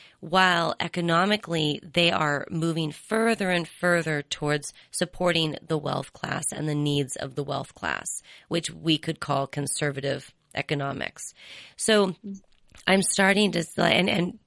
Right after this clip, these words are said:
some people who are pretty far on the right, like libertarians or, um, other groups, would say that that the hallmark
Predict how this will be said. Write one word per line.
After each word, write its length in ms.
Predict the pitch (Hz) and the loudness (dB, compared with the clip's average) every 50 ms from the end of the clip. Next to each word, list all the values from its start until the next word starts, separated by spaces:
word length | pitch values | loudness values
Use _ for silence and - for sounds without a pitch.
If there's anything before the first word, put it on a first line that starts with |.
| _ _ | _ _
some 280 | - - - 196 214 220 | -2 2 4 4 4 4
people 420 | 226 208 180 170 165 160 147 - | 0 -2 0 2 2 2 2 2
who 160 | 156 156 156 147 | 2 2 2 2
are 60 | 143 | 2
pretty 320 | - _ - - 226 208 | 0 _ 2 2 4 2
far 240 | 175 - - 170 170 | 0 0 0 0 2
on 140 | 160 151 143 | 2 2 2
the 80 | 139 127 | 0 0
right, 360 | 131 156 165 165 147 131 - | 2 2 4 4 2 0 0
like 240 | 135 135 131 - - _ | -2 -4 -4 -4 -8 _
libertarians 880 | 139 143 131 143 139 - - 139 131 131 131 135 139 160 180 175 - | -4 -2 -2 -2 -2 0 0 0 2 2 2 2 2 2 0 0 -2
or, 340 | - - 147 139 139 139 139 - | 0 0 0 2 2 0 0 0
um, 340 | - 139 139 135 135 135 123 - - - - - - - - | -2 -2 -2 -2 -2 -4 -6 -8 -14 -20 -20 -20 -20 -10 -2
other 200 | - 160 151 160 | 0 2 2 2
groups, 380 | 143 - 185 202 190 190 - - | 2 4 4 4 4 2 -2 -2
would 200 | 170 180 175 - | 0 0 0 0
say 300 | - - 175 151 147 151 | 0 2 4 4 4 4
that 240 | 131 147 147 143 - - - - - _ _ _ | 4 2 0 0 -2 -10 -20 -20 -20 _ _ _
that 220 | - 156 147 - - | 0 0 0 2 0
the 100 | 143 135 | -2 -2
hallmark 800 | - - - - 160 165 170 165 151 139 131 131 135 - - | -2 -4 0 2 2 4 4 4 2 2 2 0 -2 -4 -10